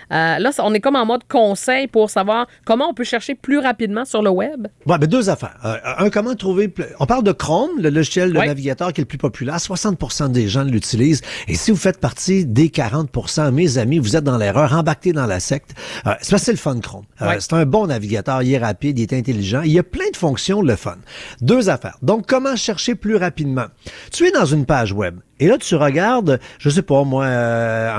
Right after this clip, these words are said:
Speaker 2: un produit, t'es en train de faire de la rénovation, puis tu regardes un poêle, tu dis, « Ah, qui c'est d'autre qui le vend, celui-là ? » Tu fais simplement sélectionner le ou les mots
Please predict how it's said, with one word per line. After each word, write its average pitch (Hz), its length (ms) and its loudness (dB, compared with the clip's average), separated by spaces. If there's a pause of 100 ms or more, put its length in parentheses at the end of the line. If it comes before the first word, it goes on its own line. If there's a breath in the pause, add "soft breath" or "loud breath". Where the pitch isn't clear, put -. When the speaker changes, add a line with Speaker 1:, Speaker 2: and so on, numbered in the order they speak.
(100)
Speaker 2:
un 123 40 0
produit, 117 600 0
t'es 139 100 0
en 123 80 0
train 123 140 -2
de 123 60 -2
faire 143 140 0
de 127 60 2
la 127 80 2
rénovation, 120 800 0
puis - 100 -12
tu 135 60 0
regardes 113 340 0
un 117 200 0
poêle, 101 420 -2
tu 101 80 -10
dis, « 151 100 0
Ah, 359 220 0
qui - 80 -10
c'est 381 220 2
d'autre 254 260 2
qui 240 140 2
le 196 100 4
vend, 151 240 0
celui-là ? » 156 540 2 (800)
Tu - 60 -14
fais 165 100 4
simplement 165 640 0 (300 loud breath)
sélectionner 233 720 0
le 196 300 4
ou 156 160 4
les 180 180 4
mots 165 260 0